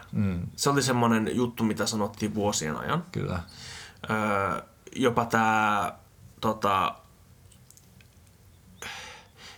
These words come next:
Speaker 2: jopa niin kuin Gilbert ite sanoi joskus kaksituhatta neljä tai jotain, että, että tää genre on kokonaan kuollut.
Speaker 1: Mm. Ja nyt puhutaan
Speaker 2: Ja
Speaker 1: siis just aikakaudesta, milloin se eli pelkästään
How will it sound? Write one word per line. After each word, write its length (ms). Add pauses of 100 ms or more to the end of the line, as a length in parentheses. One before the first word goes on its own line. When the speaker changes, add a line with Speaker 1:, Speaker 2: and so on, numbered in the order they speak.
Speaker 2:
jopa 240
niin 280
kuin 380 (400)
Gilbert 460
ite 400 (1040)
sanoi 340
joskus 300
kaksituhatta 580
neljä 400 (240)
tai 160
jotain, 420
että, 280
että 220
tää 100
genre 280
on 80
kokonaan 440
kuollut. 260
Speaker 1:
Mm. 100 (180)
Ja 100
nyt 180
puhutaan 340
Speaker 2:
Ja 40
Speaker 1:
siis 220
just 180
aikakaudesta, 680
milloin 360
se 160
eli 120
pelkästään 720